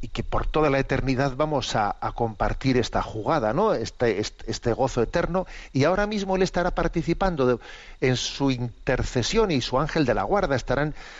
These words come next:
rezando por nosotros de una manera que no, no sabemos imaginar, ¿no? Y que cuando estemos en el cielo y allí lo veamos todos, como se dice, alucinaremos, ¿eh? De decir, pues mira, mira cómo en el plan de Dios nada se había perdido,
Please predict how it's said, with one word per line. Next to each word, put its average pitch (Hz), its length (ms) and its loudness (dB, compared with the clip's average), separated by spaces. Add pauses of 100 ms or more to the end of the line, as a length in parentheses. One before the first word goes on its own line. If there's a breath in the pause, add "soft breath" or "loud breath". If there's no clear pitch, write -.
(480 loud breath)
rezando 143 480 0
por 156 160 0
nosotros 151 440 0
de 127 80 0
una 139 180 2
manera 135 480 0 (160)
que 98 140 -4
no, 123 360 0
no 110 120 -6
sabemos 139 440 2
imaginar, 127 640 0
¿no? 147 140 2
Y 175 40 -4
que 117 120 -4
cuando 95 220 -4
estemos 143 360 0
en 139 60 4
el 151 120 2
cielo 185 500 0 (340)
y 120 80 0
allí 117 180 2
lo 151 140 4
veamos 147 380 0
todos, 185 460 0
como 120 180 -6
se 117 120 0
dice, 196 340 2 (440 loud breath)
alucinaremos, 120 1080 0
¿eh? 196 160 0 (540 loud breath)
De 117 80 2
decir, 107 320 -2
pues - 240 -6
mira, 143 200 0 (580 loud breath)
mira 117 160 2
cómo 123 360 0 (440 loud breath)
en 117 100 0
el 110 140 0
plan 135 280 2
de 131 120 2
Dios 127 340 0
nada 131 380 0
se 131 180 2
había 131 280 2
perdido, 120 680 0